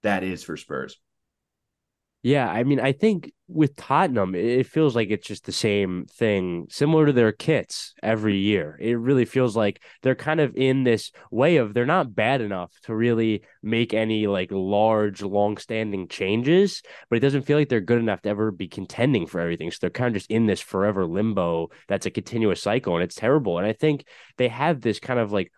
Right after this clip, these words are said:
Speaker 2: loser kind of culture that is just <laughs> amounted, which is just, like, awful. And I feel like they really just need to find the root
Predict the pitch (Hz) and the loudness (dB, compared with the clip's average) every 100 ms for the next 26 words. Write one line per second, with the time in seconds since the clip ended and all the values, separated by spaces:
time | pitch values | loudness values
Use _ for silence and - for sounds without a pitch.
0 | _ 98 92 107 143 135 120 107 95 90 | _ -8 0 4 4 4 2 2 2 0
1 | 123 117 85 - 104 139 - 92 82 82 | -4 -4 -6 -6 -2 0 0 -4 -4 -6
2 | 76 98 92 107 104 98 98 131 135 104 | -4 -2 -2 -4 -4 -2 0 0 0 -2
3 | 90 95 104 85 92 101 85 - 92 120 | 0 -2 -4 -6 -8 -6 -6 -4 2 2
4 | 156 95 80 82 - - - 120 123 190 | 2 -2 -6 -6 -12 -12 -6 -4 2 2
5 | 139 113 127 143 117 110 107 101 - 107 | 4 4 6 6 4 -2 -4 -4 -2 -2
6 | 117 117 101 87 107 127 95 | 0 0 -2 -2 2 2 0